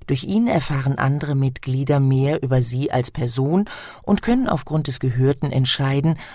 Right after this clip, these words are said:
ob sie Ihnen eine Nachricht schicken möchten oder nicht. Nutzen Sie Ihren Begrüßungstext also, damit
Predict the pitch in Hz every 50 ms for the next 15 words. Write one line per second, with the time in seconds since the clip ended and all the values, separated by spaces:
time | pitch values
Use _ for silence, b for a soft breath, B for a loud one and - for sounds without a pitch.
0 | B B - 160 156 - - - - 151 147 151 147 147 151 - - 139 139 135
1 | 135 139 139 139 135 - 151 139 131 - - - 139 131 - 135 135 135 135 139
2 | 139 - - - 196 214 214 - - 175 160 - 196 190 156 143 131 - - -
3 | - - - - _ _ _ _ _ _ B B B B B B B B B B
4 | - 170 247 - - - 170 139 135 147 - 143 143 151 135 139 139 - 139 131
5 | 131 - 135 135 127 - - 165 190 - - - - - - 147 147 147 143 156
6 | 165 170 170 165 170 165 156 147 135